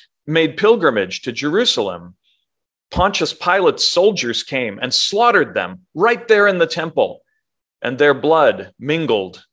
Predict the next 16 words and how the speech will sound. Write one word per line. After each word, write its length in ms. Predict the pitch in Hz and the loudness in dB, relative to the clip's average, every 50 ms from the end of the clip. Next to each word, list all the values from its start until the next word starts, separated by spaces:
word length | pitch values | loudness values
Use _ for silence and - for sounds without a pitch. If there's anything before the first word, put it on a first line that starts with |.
| _ _ | _ _
with 180 | - 117 113 - | -8 -8 -6 -6
the 60 | 120 | -8
blood 380 | 110 - 135 147 151 151 - | -6 -2 0 2 2 2 2
of 100 | 127 - | 0 -2
the 160 | 123 127 - 127 | -2 -6 -4 -4
animals 540 | 131 135 135 131 123 113 101 95 87 92 | -4 -4 -4 -4 -2 -2 -4 -4 -4 -6
they 160 | 104 117 110 107 | -4 -2 -2 0
had 160 | 113 110 110 | 0 0 2
offered 440 | 110 120 123 120 - 98 95 90 - | 2 0 0 -2 -4 -10 -10 -10 -10
to 80 | 107 | -10
God. 520 | 95 101 110 113 101 87 80 - - _ _ _ _ _ _ _ _ _ _ _ _ _ _ _ - | -4 -2 -2 -2 -2 -4 -8 -12 -16 _ _ _ _ _ _ _ _ _ _ _ _ _ _ _ -6
The 100 | - 113 | -6 -6
Romans 580 | 110 120 147 156 156 151 147 127 120 120 113 - | -2 0 0 2 2 2 0 -2 -2 -4 -8 -4
have 300 | 127 113 110 104 98 110 | -2 0 0 0 -2 -4
no 300 | 110 113 113 107 101 92 | -6 -4 -2 -2 -2 -4
soul. 800 | - - - - - 104 98 92 90 90 - - - - - | -4 -4 -4 -2 -2 -2 -2 -2 -4 -6 -10 -10 -12 -12 -16